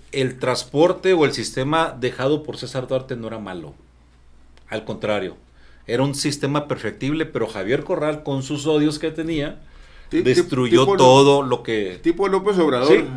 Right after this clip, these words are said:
Speaker 2: a destruir lo que ya
Speaker 1: Destruyó
Speaker 2: estaba
Speaker 1: todo
Speaker 2: hecho.
Speaker 1: lo que, lo que oliera César Duarte, y le dio un retroceso al, al sistema de transporte importante, porque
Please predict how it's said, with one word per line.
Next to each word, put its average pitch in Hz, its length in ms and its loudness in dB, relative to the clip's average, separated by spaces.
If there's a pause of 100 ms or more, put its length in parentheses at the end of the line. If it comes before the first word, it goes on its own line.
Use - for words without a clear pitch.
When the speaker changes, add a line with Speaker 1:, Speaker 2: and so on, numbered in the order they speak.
Speaker 2:
a 151 140 2
destruir 151 500 2
lo 185 160 0
que 135 140 2
ya 139 80 2
Speaker 1:
Destruyó 139 240 4
Speaker 2:
estaba 147 160 2
Speaker 1:
todo 180 240 8
Speaker 2:
hecho. 175 80 4
Speaker 1:
lo 170 120 6
que, 127 200 -4
lo 127 180 0
que 117 280 -2
oliera 123 440 -2
César 139 300 -4
Duarte, 131 400 -2 (520)
y 135 600 -2
le 131 220 2
dio 135 120 -2
un 151 140 0
retroceso 147 920 -4 (240)
al, 101 380 -8
al 107 120 -8
sistema 127 320 -4
de 143 60 2
transporte 143 800 0
importante, 135 800 -2 (600)
porque 170 520 -2